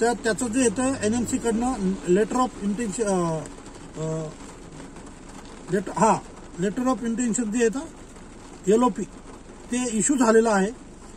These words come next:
Most probably third राऊंडमध्ये, मॉपअप राऊंडमध्ये हे college आपल्यासाठी उपलब्ध होऊ शकेल आणि जर तसं झालं तर महाराष्ट्राचं एक खूप सुदैव राहील, कारण already तीन गव्हर्नमेंटचे college, एन वाय तासगाव-,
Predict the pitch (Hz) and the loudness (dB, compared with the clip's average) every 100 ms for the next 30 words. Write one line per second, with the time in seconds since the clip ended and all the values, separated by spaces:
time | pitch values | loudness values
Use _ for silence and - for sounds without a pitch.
0 | - - 196 262 - 254 233 214 233 254 | -16 0 2 2 4 4 4 4 2 0
1 | - 269 262 254 254 240 175 - - - | 2 4 6 6 6 4 2 -2 -12 -20
2 | - - - 175 196 254 240 240 233 226 | -20 -20 -4 0 0 2 4 4 4 2
3 | 226 208 208 202 214 185 175 208 208 180 | 4 4 4 0 0 -2 -4 -4 -4 -4
4 | 185 208 185 180 185 208 180 247 269 - | -4 -2 2 4 4 2 -2 -4 -6 -12
5 | - - - 185 220 262 254 208 233 202 | -18 -16 -2 0 2 2 0 0 4 6
6 | 190 254 - 208 185 180 180 - 202 226 | 4 2 -4 0 2 2 0 -4 -2 -2
7 | 214 - 202 - 185 214 240 214 190 - | -2 -8 -10 0 4 6 6 6 4 0
8 | - - - - 196 214 180 214 262 269 | -18 -20 -10 -4 -4 2 4 6 4 2
9 | 233 226 208 214 196 233 214 214 262 - | 4 6 8 6 2 0 2 2 0 -6
10 | - - - - 170 180 214 220 214 208 | -18 -20 -20 -12 -4 0 2 4 2 2
11 | 226 214 208 | 2 0 -4